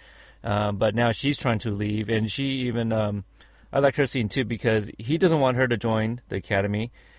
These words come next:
and so, uh, he kinda talks her out of it, which at least he thinks he is at the time. So she walks back inside the house, locks him out, and she sneaks out the back of the house, t-, and she steals his police cruiser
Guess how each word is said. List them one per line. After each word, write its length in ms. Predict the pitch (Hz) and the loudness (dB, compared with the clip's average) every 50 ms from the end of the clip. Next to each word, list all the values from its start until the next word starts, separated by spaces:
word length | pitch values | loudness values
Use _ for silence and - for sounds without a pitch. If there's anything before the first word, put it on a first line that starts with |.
| - - _ | -20 -14 _
and 280 | - 110 107 104 101 98 | -2 -2 0 0 0 0
so, 360 | - 117 104 104 101 95 - - _ _ - - _ _ - | 2 4 4 4 4 2 0 -6 _ _ -20 -20 _ _ -2
uh, 300 | - 117 110 104 104 104 - | 0 2 2 2 2 0 -2
he 160 | 104 123 123 | -4 -4 -2
kinda 260 | - 151 143 131 123 | 2 2 4 4 2
talks 300 | - - 135 135 131 - | 2 2 0 0 0 2
her 80 | 135 127 | 2 2
out 180 | 120 117 117 113 | 4 4 4 4
of 100 | 110 110 | 4 4
it, 140 | 120 120 113 | 4 4 4
which 180 | 120 113 - - | 2 0 0 0
at 200 | 87 120 117 117 | 0 0 0 0
least 180 | 127 120 - | -2 -2 -2
he 120 | - 131 127 | -4 -6 -4
thinks 280 | - 127 123 127 - - | -2 -2 -2 -2 -2 -4
he 260 | 123 117 107 101 98 | -4 -4 -2 0 0
is 340 | 98 95 98 101 101 - - | 0 0 -2 -4 -6 -6 -6
at 120 | 101 104 - | -6 -4 -4
the 60 | 101 | -4
time. 260 | - - 107 107 104 | -6 -4 -4 -4 -4
So 100 | - 117 | -4 -6
she 160 | 104 - 127 123 | -6 -4 -2 0
walks 380 | 110 123 120 - - - - _ - - - - - - | 2 2 0 0 -4 -14 -18 _ -20 -20 -20 -14 -6 -2
back 180 | 120 120 - | -2 -2 -2
inside 200 | 127 123 143 143 143 | -4 -4 -2 -2 -2
the 80 | 165 | 0
house, 340 | 139 120 110 117 123 - - - _ _ _ _ - | 2 2 2 2 2 -2 -8 -18 _ _ _ _ -16
locks 400 | - 101 107 117 123 127 - - | -10 -4 2 2 2 2 2 0
him 100 | 139 131 | -4 -2
out, 340 | 131 139 127 98 95 110 143 - _ - - - - - _ _ _ - | 0 0 2 2 0 0 -4 -8 _ -20 -20 -20 -20 -20 _ _ _ -2
and 420 | 117 113 110 113 113 110 113 110 | 2 2 4 4 4 2 0 -2
she 140 | - - 135 113 | -4 -4 -6 -4
sneaks 300 | - 139 139 127 - 139 | -2 -2 -4 -2 0 0
out 240 | 127 123 113 - - _ _ _ _ - | 0 2 0 -2 -4 _ _ _ _ -8
the 80 | 113 | -4
back 220 | - - 120 120 - | 0 0 0 2 2
of 80 | 131 117 | 2 2
the 120 | 110 104 | 2 0
house, 460 | 110 156 170 156 120 110 110 107 - | 0 2 2 4 4 2 2 0 -4
t-, 220 | - - - - 85 | -10 -14 -10 -6 -2
and 200 | 131 123 113 107 | 0 0 0 -2
she 200 | - - 135 120 | -4 -4 -4 -4
steals 460 | - - - 131 139 147 143 127 - | -4 -4 -2 0 2 4 2 2 2
his 140 | - 127 110 | -2 -4 -4
police 380 | - - 123 117 120 135 131 - | -2 -4 -2 -2 0 -2 -4 -6
cruiser 520 | - - 113 104 98 98 107 104 104 101 | -6 -4 -2 -2 0 0 0 0 0 -2